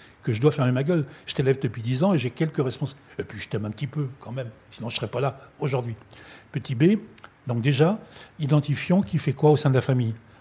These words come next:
On n'arrive pas à le faire. Bien, avec, en tenant compte des mutations familiales. Je prends un exemple parce que sinon je vais trop vite pour le faire comprendre. On nous a bassiné, à juste titre, mais enfin, il y a, il y a quand même des limites, euh, avec le mariage pour tous, avec l'adoption pour les couples homosexuels,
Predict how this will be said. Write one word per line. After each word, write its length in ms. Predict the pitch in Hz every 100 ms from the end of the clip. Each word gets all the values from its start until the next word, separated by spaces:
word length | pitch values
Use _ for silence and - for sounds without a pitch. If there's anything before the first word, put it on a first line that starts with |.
| _
On 40 |
n'arrive 240 | 123 120 107
pas 100 | 127
à 40 |
le 40 | 110
faire. 220 | 120 107 - _ - -
Bien, 200 | 107 113 101 - - -
avec, 240 | 113 113 135
en 80 |
tenant 220 | 117 120 120
compte 180 | 147
des 80 | 120
mutations 340 | 123 120 117 143
familiales. 260 | 135 98
Je 80 | 92
prends 100 | 123
un 100 | 113
exemple 280 | 113 117 113
parce 120 | 101
que 120 | -
sinon 200 | 101 117
je 80 | 107
vais 60 | 110
trop 160 | -
vite 200 | 120 - - - -
pour 100 | 120
le 60 | 101
faire 120 | 110
comprendre. 380 | 131 151 147 113 - - - - - -
On 120 | -
nous 200 | 113 110
a 140 | 113
bassiné, 560 | 107 117 - 131 135 117 -
à 60 |
juste 340 | 147 101 - 127
titre, 300 | 143 120 - -
mais 80 | -
enfin, 140 | - 92
il 60 |
y 40 | 104
a, 40 |
il 100 | 104
y 60 | 127
a 20 |
quand 60 | 120
même 100 | 117
des 80 |
limites, 320 | 120 131 123 - - - -
euh, 280 | 107 110 117
avec 220 | 120 120
le 80 | 123
mariage 320 | 117 120 110
pour 160 | - -
tous, 380 | 170 185 - - _ _ - -
avec 360 | - 113 127 131
l'adoption 380 | 123 127 - 127
pour 180 | 117
les 60 | 107
couples 200 | - 117
homosexuels, 560 | 110 107 120 - 208